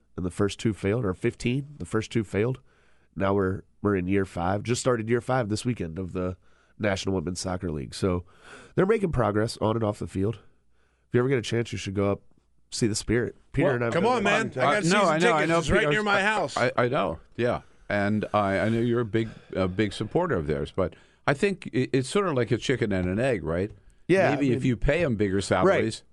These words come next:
Speaker 1: Right, right. It's like you
Speaker 2: and,
Speaker 1: have to
Speaker 2: and
Speaker 1: give
Speaker 2: they
Speaker 1: 'em
Speaker 2: become bigger stars,
Speaker 1: Right.
Speaker 2: more people will show up to see
Speaker 1: If
Speaker 2: them,
Speaker 1: you, if
Speaker 2: right?
Speaker 1: you invest in it the way you've
Speaker 2: Yeah,
Speaker 1: invested
Speaker 2: yeah.
Speaker 1: in men,
Speaker 3: That's
Speaker 1: they
Speaker 3: the,
Speaker 1: can
Speaker 3: that
Speaker 1: do it. I mean, they're a great team, too. They've won three World Cups now.
Speaker 3: Yeah, I mean, the,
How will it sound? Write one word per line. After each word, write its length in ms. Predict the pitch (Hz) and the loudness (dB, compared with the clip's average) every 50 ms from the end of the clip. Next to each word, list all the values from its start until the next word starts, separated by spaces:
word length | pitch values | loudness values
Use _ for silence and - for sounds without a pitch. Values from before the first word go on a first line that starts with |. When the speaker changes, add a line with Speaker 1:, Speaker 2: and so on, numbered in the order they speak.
| _ - | _ 2
Speaker 1:
Right, 160 | 147 151 135 | 4 4 4
right. 100 | 120 117 | 4 2
It's 100 | 131 127 | 2 2
like 80 | 156 143 | 2 4
you 60 | 117 113 | 4 4
Speaker 2:
and, 100 | - 160 | 4 4
Speaker 1:
have 80 | 160 147 | 4 2
to 60 | 127 | 2
Speaker 2:
and 100 | 123 123 | 2 4
Speaker 1:
give 80 | 120 | 2
Speaker 2:
they 60 | 120 117 | 2 2
Speaker 1:
'em 40 | |
Speaker 2:
become 340 | - 139 131 131 156 135 123 | 2 0 2 2 2 2 2
bigger 260 | 120 123 117 117 110 | 2 2 2 0 0
stars, 680 | 104 - - 156 156 147 131 113 110 120 117 - - - - - - 98 - _ | -2 2 2 2 4 4 4 2 2 0 0 -2 -4 -8 -10 -12 -12 -16 -16 _
Speaker 1:
Right. 220 | - 127 120 92 113 | 2 2 2 4 4
Speaker 2:
more 220 | 117 123 131 135 | 4 2 2 2
people 320 | 131 147 135 123 139 143 135 | 2 0 0 0 0 0 0
will 100 | 131 123 | 0 0
show 260 | - - 135 127 135 | 2 2 2 2 2
up 140 | 143 139 - | 0 -2 -4
to 120 | - 156 | -8 -8
see 140 | - - 139 | 0 2 2
Speaker 1:
If 100 | 139 - | 2 4
Speaker 2:
them, 80 | 135 135 | 2 2
Speaker 1:
you, 120 | 131 113 104 | 4 4 2
if 100 | 120 113 | 2 2
Speaker 2:
right? 100 | 110 113 | 2 2
Speaker 1:
you 60 | 131 | 2
invest 420 | 117 113 104 123 135 135 - - | 2 2 2 2 2 2 2 0
in 120 | 110 92 92 | 0 2 2
it 140 | 92 - - | -2 -2 0
the 80 | 95 | 0
way 120 | 104 107 110 | 2 2 2
you've 160 | 113 113 101 | 2 2 2
Speaker 2:
Yeah, 120 | 151 151 135 | 2 2 2
Speaker 1:
invested 320 | 107 113 107 - - 113 | 2 0 0 0 0 2
Speaker 2:
yeah. 120 | 143 135 104 | 2 2 2
Speaker 1:
in 80 | 101 | 2
men, 360 | 113 123 113 92 78 64 82 - _ - - - - | 2 2 2 0 -4 -6 -12 -14 _ -16 -16 -2 2
Speaker 3:
That's 160 | 202 240 247 | 2 4 4
Speaker 1:
they 60 | 247 | 4
Speaker 3:
the, 100 | 262 262 | 4 2
Speaker 1:
can 80 | 226 196 | 2 4
Speaker 3:
that 120 | 202 226 | 4 4
Speaker 1:
do 80 | 233 214 | 4 4
it. 100 | 143 101 | 2 2
I 60 | 113 131 | 2 2
mean, 200 | 160 175 165 165 | 2 0 2 2
they're 140 | 202 196 | 2 2
a 60 | 180 139 | 2 2
great 240 | 156 190 196 - | 2 2 2 0
team, 300 | - - 214 214 175 131 | 0 -2 0 0 0 -2
too. 200 | 131 - 214 196 | -2 -2 0 0
They've 200 | 120 104 104 104 | 2 0 0 0
won 240 | 120 139 139 131 123 | 0 -2 -2 -2 -2
three 240 | - - 135 151 147 | -4 -2 0 0 0
World 260 | 135 139 165 185 - | 2 2 0 0 0
Cups 260 | - 110 87 - - - | -2 -4 -4 -4 -6 -6
now. 240 | 95 82 73 - - | -6 -8 -8 -10 -6
Speaker 3:
Yeah, 200 | 175 214 294 254 208 | 0 2 2 2 2
I 40 | 220 | 2
mean, 180 | 247 233 196 | 0 0 0
the, 140 | 185 214 | 0 -2